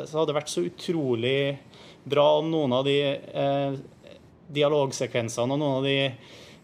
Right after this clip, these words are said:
de viktige scenene i filmen hadde vært liksom sånn fullstendig ikoniske og over the top, men jeg, jeg, de var, jeg f-,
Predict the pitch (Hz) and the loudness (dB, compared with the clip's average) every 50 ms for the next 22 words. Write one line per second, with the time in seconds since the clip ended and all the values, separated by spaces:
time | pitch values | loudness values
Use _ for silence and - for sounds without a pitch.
0 | - - - 139 139 156 156 - - - 123 117 156 143 127 117 117 - 147 127 | -14 -6 -4 -2 -2 -2 -4 -8 -4 -4 -2 0 0 0 0 -2 -2 -2 -2 -2
1 | 120 123 120 127 135 143 135 - 160 - 143 127 131 143 135 - - 151 139 - | -2 -2 -4 0 -2 -2 -2 -2 -6 -6 -6 -6 -4 -6 -6 -6 -8 -8 -8 -4
2 | - 147 131 120 113 110 123 135 143 147 - - 156 131 120 113 107 - - - | -2 0 0 0 0 0 0 0 0 -2 -2 0 0 0 2 0 -2 -4 -6 -2
3 | - 131 139 151 147 139 147 147 143 127 101 110 120 131 - - 202 202 - - | 0 2 2 4 2 2 2 2 0 0 -2 -2 -4 -2 0 -2 -2 -2 -4 -4
4 | - 180 170 170 175 175 170 165 160 160 160 - - 165 156 156 156 160 156 160 | -2 -2 0 0 -2 -2 -2 0 0 0 0 0 -2 -2 -2 0 -2 -2 -4 -4
5 | 160 160 160 160 147 - - - - - - - - - - - - 147 147 151 | -4 -4 -6 -6 -8 -10 -16 -20 -20 -20 -20 -20 -20 -20 -16 -6 -2 0 2 4
6 | 156 151 156 151 156 151 151 - - - - - - - - - - - - - | 4 4 4 2 2 -2 -6 -8 -12 -14 -16 -20 -20 -20 -20 -20 -20 -20 -20 -20
7 | - - 147 147 - - - | -14 -12 -12 -12 -12 -16 -20